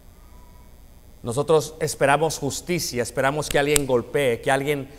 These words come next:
discipline, que haga algo al respecto. Y Dios nos dice, "No".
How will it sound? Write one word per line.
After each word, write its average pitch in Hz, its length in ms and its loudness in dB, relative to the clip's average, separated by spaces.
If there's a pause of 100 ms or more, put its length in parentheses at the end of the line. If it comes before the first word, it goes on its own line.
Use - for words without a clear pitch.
(200)
discipline, 156 680 -2
que 143 120 0
haga 139 160 4
algo 135 160 2
al 131 80 2
respecto. 123 680 2 (1700)
Y 127 80 -6
Dios 139 160 2
nos 143 140 0
dice, 135 240 -4
"No". 131 240 -4